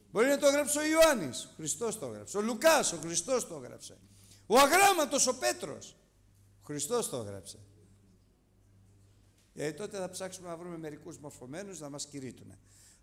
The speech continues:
Αλλά ο Χριστός διάλεξε μερικούς αγράμματους να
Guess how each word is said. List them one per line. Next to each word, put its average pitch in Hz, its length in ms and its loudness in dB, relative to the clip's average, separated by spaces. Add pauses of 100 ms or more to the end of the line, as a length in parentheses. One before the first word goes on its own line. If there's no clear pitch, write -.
Αλλά 127 220 -8
ο 123 40 -8
Χριστός 131 380 -12
διάλεξε 143 400 -10
μερικούς 123 520 -14
αγράμματους 160 800 -4 (540)
να 123 600 -8